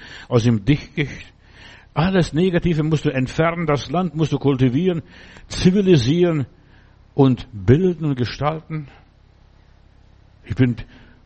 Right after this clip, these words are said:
als ich mal in Süddeutschland war, bin ich an diesem Grundstück mal vorbeigefahren. Das wächst, ist wie ein Paradies. Aber es war ein Grundstück, verstehst, da ging mal eine Zeit lang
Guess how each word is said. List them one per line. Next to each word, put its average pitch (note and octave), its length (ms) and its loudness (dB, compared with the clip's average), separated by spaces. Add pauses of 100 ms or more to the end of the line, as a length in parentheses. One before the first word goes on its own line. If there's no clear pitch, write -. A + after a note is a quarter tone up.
als A#2 220 2
ich B2+ 60 0
mal B2 180 2
in A#2 240 -2
Süddeutschland D3 480 -2
war, C3 80 2
bin C3+ 140 0
ich C3 60 2
an B2+ 60 0
diesem A#2 220 -2
Grundstück C#3 260 -2
mal C3 120 -2
vorbeigefahren. B2+ 640 -2 (300)
Das - 280 -6 (220)
wächst, B2+ 360 -2
ist A2+ 120 -2
wie B2+ 100 4
ein A#2 100 -2
Paradies. A#2 560 0 (440)
Aber C#3 200 0
es B2+ 120 -2
war D3 100 2
ein B2+ 60 -2
Grundstück, F3 340 0
verstehst, D#3+ 360 0 (300)
da D3 80 -2
ging D#3 200 0
mal D3+ 100 2
eine A#2+ 120 -2
Zeit D#3+ 240 0
lang D3 180 0